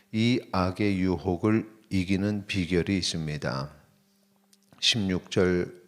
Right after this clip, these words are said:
다시 보면은 "지혜가 너, 또 너를 음녀에게서 말로 호리는 이방 계집에게서 구원하리니." 바로 지혜입니다.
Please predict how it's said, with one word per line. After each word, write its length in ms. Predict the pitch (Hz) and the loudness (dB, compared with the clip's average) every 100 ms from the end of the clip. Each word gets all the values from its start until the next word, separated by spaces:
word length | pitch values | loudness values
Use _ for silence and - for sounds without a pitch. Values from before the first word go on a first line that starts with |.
| - | -4
다시 340 | 98 - 87 | -2 -2 -2
보면은 520 | 95 90 95 98 95 - - - - _ | -4 -2 0 0 -2 -6 -16 -20 -20 _
"지혜가 800 | - - 107 104 107 101 101 110 | 0 2 4 4 2 0 0 0
너, 380 | 110 101 101 - | 2 2 0 -2
또 160 | - 104 | -2 0
너를 380 | 98 92 95 - | 2 4 2 2
음녀에게서 1300 | 113 98 98 95 90 85 87 82 - - 76 76 95 95 | 0 2 2 2 2 0 -2 -2 -2 -2 -6 -10 -14 -6
말로 440 | 95 95 95 101 | 0 2 4 2
호리는 560 | 98 107 101 117 151 185 - - - _ | 2 2 2 4 2 -2 -12 -20 -20 _
이방 520 | 101 95 95 104 117 | 0 2 4 2 0
계집에게서 920 | 113 98 82 85 82 82 76 117 113 - | -4 -2 -2 0 0 0 0 0 0 -4
구원하리니." 1120 | - 87 78 92 87 90 82 78 85 73 85 - | -4 0 0 -2 -4 -4 -4 -6 -8 -8 -10 -12
바로 240 | - 98 | -2 0
지혜입니다. 1120 | 92 - 98 90 80 92 82 78 73 - - | 2 2 2 0 0 -2 -4 -8 -8 -8 -10